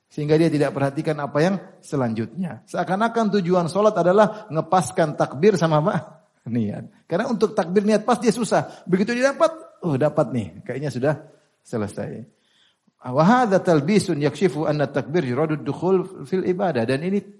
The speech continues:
talbis iblis. Bagaimana kita menghilangkannya? Ketahuilah bahwasanya tujuan takbir adalah masuk dalam apa? Salat, bukan.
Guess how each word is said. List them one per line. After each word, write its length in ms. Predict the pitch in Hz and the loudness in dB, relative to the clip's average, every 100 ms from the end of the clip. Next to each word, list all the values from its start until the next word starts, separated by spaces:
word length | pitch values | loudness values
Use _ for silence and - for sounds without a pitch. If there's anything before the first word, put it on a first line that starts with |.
| _ _ 160 | _ _ -6
talbis 320 | 151 170 165 | -2 -2 -2
iblis. 400 | 151 190 151 143 | 0 2 2 0
Bagaimana 400 | 147 170 220 202 | -4 -2 0 -2
kita 240 | 175 175 | -2 -4
menghilangkannya? 1080 | 160 143 147 139 135 190 208 220 214 - _ | -4 -2 -2 -2 -2 -2 0 -2 -4 -16 _
Ketahuilah 880 | - 120 135 123 156 139 98 - - - | -8 0 0 2 2 0 -2 -6 -18 -4
bahwasanya 420 | 139 143 - 156 - | 0 2 0 -4 -4
tujuan 340 | 131 139 135 | -4 -2 -2
takbir 400 | - 123 120 185 | -2 -4 0 0
adalah 320 | 120 123 147 | 0 0 0
masuk 320 | 135 156 185 151 | 0 -2 -2 0
dalam 160 | 143 139 | 2 2
apa? 460 | 139 135 - - _ _ | 0 -4 -10 -20 _ _
Salat, 460 | - 226 170 123 | -2 0 0 -2
bukan. 320 | 143 156 143 | -6 -6 -8